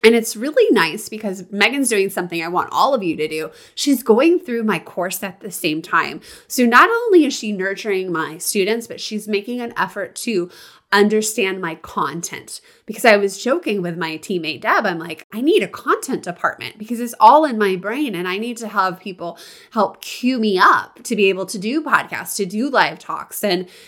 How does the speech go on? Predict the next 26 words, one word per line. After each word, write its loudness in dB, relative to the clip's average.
it's -10
wonderful. 2
Like, -4
every -2
time -10
we -8
have -6
a -2
live, 2
Megan 0
will -10
take -10
notes -4
on -4
what -2
I -4
talked -6
about 0
last 6
time -4
and -2
bring -4
it -8
to -10
the -6
forefront. -4